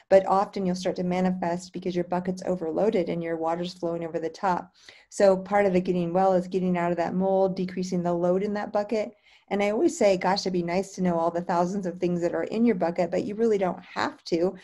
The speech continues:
All you have to do is reduce the water level by a certain amount so that you can have margin again,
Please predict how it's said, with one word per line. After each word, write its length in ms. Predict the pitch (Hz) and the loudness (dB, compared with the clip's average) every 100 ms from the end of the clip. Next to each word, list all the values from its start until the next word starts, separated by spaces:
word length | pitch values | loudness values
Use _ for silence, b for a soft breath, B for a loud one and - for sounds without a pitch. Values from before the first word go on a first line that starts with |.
| B B | B B
All 140 | 220 | 2
you 80 | 240 | 4
have 120 | 220 | 2
to 80 | 220 | 0
do 120 | 202 | -2
is 120 | 190 175 | 0 0
reduce 340 | 185 190 185 | -2 -4 -4
the 80 | 185 | -4
water 340 | 175 185 196 | -2 0 2
level 280 | 175 160 165 | 2 0 -2
by 160 | 170 170 | -4 -4
a 100 | 180 | -4
certain 300 | - 180 175 | -4 -6 -4
amount 480 | 175 170 175 190 | -6 -4 -6 -8
so 180 | - 196 | -6 -4
that 220 | 185 180 | -2 -2
you 100 | 185 180 | -2 -4
can 120 | 175 | -4
have 260 | 175 175 | -6 -6
margin 460 | 175 175 208 202 180 | -4 -4 -4 -4 -6
again, 440 | 165 165 160 190 | -4 -6 -6 -8